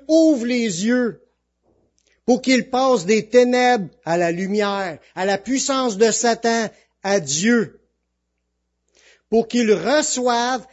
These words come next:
par la foi en moi le pardon des péchés et l'héritage avec les sanctifiés. Sa mission,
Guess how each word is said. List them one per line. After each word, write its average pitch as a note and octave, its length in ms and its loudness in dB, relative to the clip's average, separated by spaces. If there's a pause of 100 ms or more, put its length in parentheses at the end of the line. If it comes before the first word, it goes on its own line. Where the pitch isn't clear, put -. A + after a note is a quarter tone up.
(320)
par D4 400 0
la C4 240 -2
foi B3 760 -8 (300)
en F3+ 300 -8
moi F#3 580 -4 (840)
le E3+ 200 -2
pardon F#3+ 580 0
des A3 140 0
péchés A3+ 680 -4 (160)
et F#3+ 140 -2
l'héritage G3 760 -2
avec D#3 280 -4
les D#3 140 -6
sanctifiés. D3 840 -14 (1300)
Sa A#3+ 340 0
mission, B3+ 720 -2